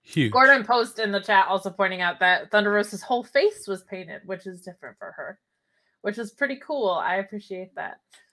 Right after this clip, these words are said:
Speaker 1: Yeah,
Speaker 2: Um,
Speaker 1: it was a good look.
Speaker 2: Yeah, she looked great. She looked like she was gonna win the championship tonight. It was gr-, it was nice to see.
Speaker 1: Certainly did. We do again get the, um,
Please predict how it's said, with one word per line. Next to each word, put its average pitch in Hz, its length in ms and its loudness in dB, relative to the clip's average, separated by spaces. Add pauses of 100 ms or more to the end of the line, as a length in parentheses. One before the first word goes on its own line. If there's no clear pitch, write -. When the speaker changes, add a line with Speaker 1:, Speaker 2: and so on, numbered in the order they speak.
(180)
Speaker 1:
Yeah, 151 300 6
Speaker 2:
Um, 131 40 2
Speaker 1:
it 139 80 0
was 151 220 2
a - 20 0
good 151 180 0
look. 156 400 0 (320)
Speaker 2:
Yeah, 220 280 0
she 220 160 -6
looked 208 240 -2
great. 196 260 -2
She 226 120 -2
looked 226 240 2
like 208 260 4 (180)
she 202 140 -2
was 180 160 -4
gonna 190 160 0
win 180 160 -8
the 165 40 -10
championship 147 680 -12
tonight. 139 420 -14
It - 20 -12
was 165 220 -10
gr-, - 280 -16
it 180 80 -2
was 170 160 -8
nice 175 300 -6
to 175 80 -12
see. 170 300 -10 (640)
Speaker 1:
Certainly 143 420 -2
did. 135 320 2
We 135 220 -2
do 151 320 4
again 139 380 0
get 131 240 -2
the, 131 200 0
um, 113 480 -2